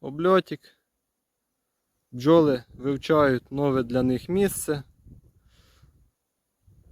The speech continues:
Хоча холодновато, але буде теплий день. І вони дуже швидко зорієнтуються на новому місці.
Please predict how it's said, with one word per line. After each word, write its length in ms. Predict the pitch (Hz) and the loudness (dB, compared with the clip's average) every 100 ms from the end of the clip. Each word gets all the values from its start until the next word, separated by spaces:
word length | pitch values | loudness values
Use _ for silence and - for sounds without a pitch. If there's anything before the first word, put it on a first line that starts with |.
| - - | -18 -12
Хоча 300 | 135 151 135 | -2 2 2
холодновато, 840 | - 139 143 170 185 202 190 147 | 2 0 0 0 2 4 2 0
але 180 | 139 143 | 0 -2
буде 300 | 143 156 135 | -2 -2 -2
теплий 420 | - 147 147 147 | 0 -2 0 -4
день. 320 | 160 185 175 - - - _ _ _ _ _ _ _ - | 0 0 0 -6 -20 -20 _ _ _ _ _ _ _ -12
І 160 | 190 | -4
вони 320 | 170 151 156 147 | 0 2 4 2
дуже 340 | 143 139 139 | 0 2 2
швидко 480 | 131 170 - - 123 | 4 2 2 -6 -2
зорієнтуються 920 | 127 127 123 156 151 135 - 113 107 _ _ - | 0 0 0 0 0 0 -4 -10 -10 _ _ -8
на 120 | 131 | -2
новому 440 | 143 151 139 131 | 2 2 2 2
місці. 440 | 123 117 107 - | 2 -2 -4 -10